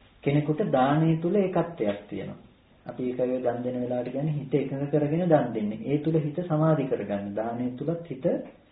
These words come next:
ඒකත්වයකට යන බව තියෙනවා. සමත නිමිත්ත එළඹ සිටීමෙන් වූ ඒකත්වය. සමතේ තුලත් හිතේ ඒකත්වයක් තියෙනවා. මේ කරන්නේ සමතේ තුල හිතේ තියෙන ඒකත්වය. දැන් හිත ඒකත්වය කරගන්න කිව්වනේ. ඒකත්වය ඇති කරගන්න විවිධ ක්‍රම තියෙනවා.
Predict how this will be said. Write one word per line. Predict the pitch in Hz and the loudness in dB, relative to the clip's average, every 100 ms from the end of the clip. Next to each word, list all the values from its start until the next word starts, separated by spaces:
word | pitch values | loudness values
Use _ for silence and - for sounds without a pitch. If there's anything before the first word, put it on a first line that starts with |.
| - _ | -20 _
ඒකත්වයකට | 139 170 160 147 - 123 117 117 | 4 4 2 -4 -2 -2 -2 -4
යන | 117 120 | -4 -4
බව | 113 117 175 - - - _ _ _ | -2 2 2 0 -12 -20 _ _ _
තියෙනවා. | - 104 98 - - - - _ _ _ _ _ _ _ - | -4 -4 -4 -8 -14 -20 -20 _ _ _ _ _ _ _ 2
සමත | 160 214 220 | 4 6 4
නිමිත්ත | 214 202 202 202 | 6 6 4 2
එළඹ | 190 185 | 0 0
සිටීමෙන් | 185 165 175 175 175 | -4 0 2 2 0
වූ | 185 226 | 0 0
ඒකත්වය. | 196 - 104 - - 104 - - _ | 0 -2 -6 -10 -12 -14 -14 -20 _
සමතේ | - 156 202 214 214 | -2 2 4 4 2
තුලත් | 214 208 208 | 2 0 0
හිතේ | 196 185 202 | -4 2 4
ඒකත්වයක් | 185 160 139 - 113 110 | 4 2 -2 -2 -6 -4
තියෙනවා. | 120 117 123 | -8 -6 -6
මේ | 139 | -4
කරන්නේ | 156 143 180 | -2 0 0
සමතේ | 175 135 147 160 151 | -2 -2 -2 0 0
තුල | 156 147 | 0 0
හිතේ | 139 139 - - 127 | 0 -2 -8 -6 -4
තියෙන | 127 123 135 202 - - _ - | -4 -4 -4 -4 -8 -16 _ -10
ඒකත්වය. | 123 - 101 - 117 | -8 -6 -8 -6 -8
දැන් | 113 | -6
හිත | 110 120 | -8 -2
ඒකත්වය | 117 117 139 - 147 | 0 0 -2 0 0
කරගන්න | 147 156 156 160 160 | 2 2 2 2 0
කිව්වනේ. | 165 165 160 - - - - | -2 -2 -4 -8 -14 -14 -4
ඒකත්වය | 135 135 151 - 147 | 0 2 0 2 2
ඇති | 139 151 | 2 -2
කරගන්න | 147 147 156 190 | -2 2 2 2
විවිධ | 135 151 185 208 | 2 2 2 2
ක්‍රම | 147 180 | 2 0
තියෙනවා. | 196 147 - | 2 0 0